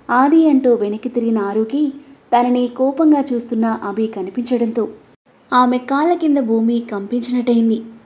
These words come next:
షాక్తో కళ్ళు పెద్దవి చేసి చూస్తుంది. "పిచ్చి పట్టిందా? వెహికల్స్ చూసుకోకుండా అలా పరిగెడుతున్నావు? నీకేమైనా అయితే పరిస్థితి ఏంటి? నిన్ను నువ్వు మర్చిపోయి మరీ అంత కంగారుగా పరిగెడుతున్నావు దేనికోసం?" అడిగాడు అభి కోపంగా. అమ్మయ్యా,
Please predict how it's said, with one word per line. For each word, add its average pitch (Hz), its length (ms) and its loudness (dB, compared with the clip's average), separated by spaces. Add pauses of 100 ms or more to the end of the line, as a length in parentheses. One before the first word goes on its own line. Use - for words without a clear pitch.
(180)
షాక్తో 277 440 2
కళ్ళు 220 320 -2
పెద్దవి 220 380 0 (100)
చేసి 220 260 -4 (120)
చూస్తుంది. 220 460 -2 (260)
"పిచ్చి 226 200 0
పట్టిందా? 233 440 2 (360)
వెహికల్స్ 254 560 6
చూసుకోకుండా 262 640 2
అలా 220 180 2
పరిగెడుతున్నావు? 269 640 4 (380)
నీకేమైనా 233 400 6
అయితే 247 240 0
పరిస్థితి 269 440 2
ఏంటి? 233 280 2 (960)
నిన్ను 262 260 6
నువ్వు 285 260 4
మర్చిపోయి 277 540 2
మరీ 247 440 0
అంత 226 220 0
కంగారుగా 262 480 2
పరిగెడుతున్నావు 277 840 2
దేనికోసం?" 269 680 4 (360)
అడిగాడు 277 640 2
అభి 220 240 -2
కోపంగా. 226 680 -2 (420)
అమ్మయ్యా, 220 500 -2